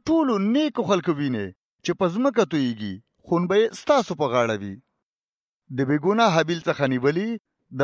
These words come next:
برخیا د زوی زکریا پورې، چې هغه مو د خدای د کور او د قربانۍ د ځای ترمنځ وواژه. په یقین سره زه تاسو ته دا وایم چې د دې ټولو کارونو سزا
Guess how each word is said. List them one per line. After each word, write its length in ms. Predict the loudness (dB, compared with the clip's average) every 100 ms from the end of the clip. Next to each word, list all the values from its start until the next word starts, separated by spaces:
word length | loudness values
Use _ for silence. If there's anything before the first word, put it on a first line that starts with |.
| 2
برخیا 340 | 0 2 2 4
د 80 | 2
زوی 160 | 2 -2 -4 _ -2
زکریا 380 | -2 0 4 4 4
پورې، 260 | 0 0 -6 _ _ _ _ -2
چې 80 | 2
هغه 180 | 2 2
مو 100 | 2 2
د 100 | 0
خدای 280 | 0 2 2
د 80 | 2 -2
کور 220 | -2 -2 -2 _ 0
او 60 | 2
د 80 | 2 0
قربانۍ 440 | 2 2 4 2 2
د 80 | 2 2
ځای 140 | 2
ترمنځ 440 | 0 -2 0 2 0
وواژه. 440 | 0 0 0 -2 -6 -12 _ _ _ _ _ 0
په 40 | 2
یقین 240 | 2 0 -2
سره 220 | 2 2
زه 120 | 2
تاسو 260 | 2 2 0
ته 120 | 0 2 4
دا 80 | 4
وایم 320 | 4 0 -4 -10 _ _ _ _ _ _ _ -2
چې 60 | 0 0
د 20 | 0
دې 100 | 0 0
ټولو 260 | -2 0 0 2
کارونو 300 | 0 0 0
سزا 340 | 0 2 2